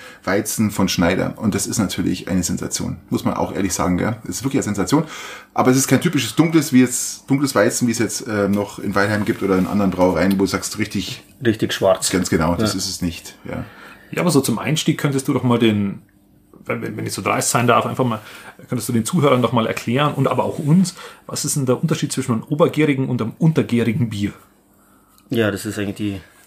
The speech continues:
Speaker 1: Blähungen wahrscheinlich.
Speaker 2: <laughs> Das kann ich,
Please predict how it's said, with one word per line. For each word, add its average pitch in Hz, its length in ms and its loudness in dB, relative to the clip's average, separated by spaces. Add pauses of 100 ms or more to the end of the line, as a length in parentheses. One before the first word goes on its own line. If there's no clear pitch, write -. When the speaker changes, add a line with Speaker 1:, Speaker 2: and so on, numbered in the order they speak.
(140)
Speaker 1:
Blähungen 123 380 4
wahrscheinlich. 92 360 -4 (380)
Speaker 2:
<laughs> 143 40 2 (840)
Das - 180 -4
kann - 360 -4
ich, 143 120 -2